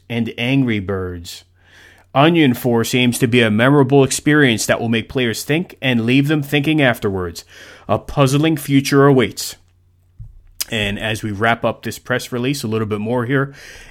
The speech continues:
Game features, standout cartoon graphics and stellar special effects and animation. Three playable heroes, each with their own unique abilities.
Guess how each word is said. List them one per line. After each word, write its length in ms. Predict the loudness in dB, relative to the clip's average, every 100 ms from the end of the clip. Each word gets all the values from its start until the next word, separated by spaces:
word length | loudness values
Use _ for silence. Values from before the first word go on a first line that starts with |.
| -8
Game 300 | 2 2 2
features, 640 | 0 -2 -4 -4 -8 -10
standout 640 | -12 -10 -4 -4 -2 -4 -6
cartoon 420 | -10 -8 -4 -4
graphics 460 | -2 -4 -4 -8 -10
and 140 | -12
stellar 360 | -8 -6 -6 -8
special 420 | -8 -10 -8 -12
effects 340 | -10 -10 -8
and 100 | -8
animation. 600 | -8 -6 -6 -8 -12 -16 -20 _ _ _ _
Three 340 | -14 -10 -10
playable 420 | -8 -6 -4 -6
heroes, 420 | -6 -4 -4 -4 -6
each 160 | -8
with 80 | -10
their 140 | -8
own 120 | -6 -6
unique 240 | -6 -8
abilities. 540 | -6 -2 0 -2 -4